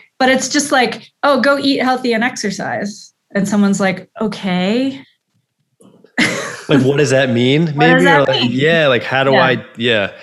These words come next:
Speaker 2: Because that, that is such, like, a shift in your mind when you're, if someone, if you don't eat very healthy and all of a sudden,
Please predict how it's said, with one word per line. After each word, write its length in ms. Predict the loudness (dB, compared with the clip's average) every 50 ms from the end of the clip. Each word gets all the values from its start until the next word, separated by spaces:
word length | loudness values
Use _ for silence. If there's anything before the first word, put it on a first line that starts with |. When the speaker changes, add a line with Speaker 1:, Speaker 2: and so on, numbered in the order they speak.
| -20 -20 -18 -16 -16 -16 -10 -6
Speaker 2:
Because 220 | -2 0 0 0 0
that, 180 | 0 0 0
that 140 | 0 0 0
is 100 | 0 -2
such, 160 | -4 -4 -4
like, 140 | -4 -4 -2
a 60 | -2
shift 380 | -2 -2 -2 -2 -2 -2 0 0
in 120 | 2 2
your 100 | 2 2
mind 440 | 2 2 0 0 0 -2 -2 -4 -4
when 200 | -6 -4 -4 -4
you're, 540 | -4 -2 0 0 0 0 0 -2 -2 -6 -10 -20 -20 -20 -20 -20 _ _ _ _ _ _ _ -4
if 100 | -2 0
someone, 340 | 2 2 2 2 0 0 -2 -2
if 140 | -2 0 2
you 60 | 2
don't 160 | 4 4 4
eat 100 | 4 2
very 160 | 2 2 2 2
healthy 320 | 2 2 0 2 0 0
and 80 | 2 2
all 60 | 0
of 60 | 0
a 40 | -2
sudden, 420 | -2 -2 -2 0 0 -2 -4 -6